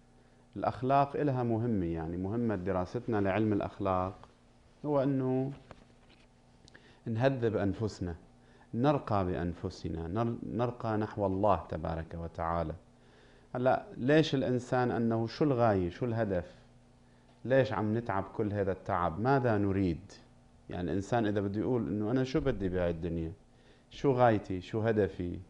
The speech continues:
آه، لوين بدي أوصل؟ إلى أين أريد أن أصل؟ لابد إنه يحدد الإنسان. غاية الإنسان المؤمن هو رضا الله تبارك وتعالى. نريد أن نصل إلى رضا الله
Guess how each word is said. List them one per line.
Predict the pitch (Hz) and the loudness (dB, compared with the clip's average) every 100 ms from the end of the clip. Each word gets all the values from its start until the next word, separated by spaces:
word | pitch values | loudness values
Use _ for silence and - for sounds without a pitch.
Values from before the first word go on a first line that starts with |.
| - - - - - | -20 -20 -20 -20 -8
آه، | 98 98 98 95 92 92 90 | -2 2 4 4 2 2 0
لوين | 95 117 143 139 | 2 6 6 6
بدي | 120 107 107 | 4 4 2
أوصل؟ | 113 107 - 92 90 | 2 0 0 -2 0
إلى | 78 101 95 | 0 2 2
أين | 123 131 | 4 2
أريد | 113 110 117 92 | 2 2 2 0
أن | 92 | 0
أصل؟ | - 110 - 98 95 95 - - - - - - - | 0 0 4 4 4 -2 -14 -20 -20 -20 -20 -16 0
لابد | 202 185 160 | 2 2 0
إنه | 160 147 | 2 2
يحدد | 139 156 127 107 90 | 2 -2 0 0 0
الإنسان. | 85 85 82 90 85 - - - - - - | -2 -4 -4 -6 -6 -10 -16 -20 -20 -20 -2
غاية | 120 175 185 175 | 8 10 10 6
الإنسان | 160 147 143 - 147 143 | 4 4 2 2 4 4
المؤمن | 135 131 135 123 120 120 117 113 113 123 117 | 4 2 2 2 2 2 2 0 -4 -6 -4
هو | 135 131 | 4 6
رضا | 131 123 | 6 6
الله | 117 117 101 | 4 6 6
تبارك | - 92 92 87 - | 4 2 2 2 0
وتعالى. | 85 82 - 85 85 87 | -4 -2 0 2 2 0
نريد | 101 120 123 | 0 2 2
أن | 110 104 | 2 2
نصل | 123 - 135 131 | 0 2 0 2
إلى | 110 104 | 4 4
رضا | 101 110 101 | 4 4 2
الله | 92 104 123 143 | 4 6 6 4